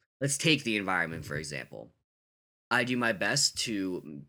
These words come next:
minimize my plastic usage and recycle when I can't reduce or reuse, for example. But I also have to recognize that my adamant refusal to waste plastic is not going to solve our plastic problem as a planet.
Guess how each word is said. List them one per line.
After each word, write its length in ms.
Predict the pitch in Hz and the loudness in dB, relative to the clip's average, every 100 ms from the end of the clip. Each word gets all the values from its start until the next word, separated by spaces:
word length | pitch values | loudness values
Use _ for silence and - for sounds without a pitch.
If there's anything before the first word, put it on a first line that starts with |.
| _ | _
minimize 580 | 98 98 98 101 98 95 | -8 -6 -4 -2 -2 -2
my 120 | 90 | -4
plastic 520 | - 87 87 - 90 | -4 -4 -4 -6 -6
usage 460 | 98 92 147 175 127 | -4 -2 0 0 0
and 360 | 90 87 87 85 | -2 -4 -8 -4
recycle 800 | - - 101 95 95 95 82 | 0 2 0 -2 -4 -4 -4
when 220 | 80 98 95 | -8 -6 -4
I 160 | 92 | -4
can't 300 | 92 107 107 | -4 -6 -6
reduce 340 | 98 87 87 80 | -4 -4 -6 -6
or 40 | |
reuse, 420 | 82 78 78 90 | -6 -8 -8 -8
for 140 | - 80 | -8 -10
example. 520 | 73 76 73 82 107 - - - - - | -8 -10 -10 -12 -10 -12 -14 -20 -14 0
But 120 | 147 | 4
I 40 | |
also 300 | 165 185 190 | 6 6 4
have 100 | 180 | 2
to 80 | 170 | 4
recognize 440 | 170 180 180 170 | 4 4 2 2
that 100 | 147 | 2
my 160 | 147 170 | 4 4
adamant 340 | 156 165 175 | 4 4 2
refusal 380 | 160 147 165 151 | 2 2 0 2
to 40 | 139 | 4
waste 240 | 143 135 | 2 2
plastic 380 | 147 170 - 131 | 4 4 4 -2
is 100 | 120 | 2
not 240 | 139 165 | 4 4
going 180 | 160 139 | 4 2
to 60 | 120 | 2
solve 280 | 135 127 | 2 2
our 80 | 123 | 2
plastic 480 | - 147 139 139 - | 0 0 0 -2 -6
problem 320 | 131 123 123 | -6 -4 -4
as 80 | 101 | -6
a 40 | |
planet. 440 | - - 208 160 | -6 2 4 4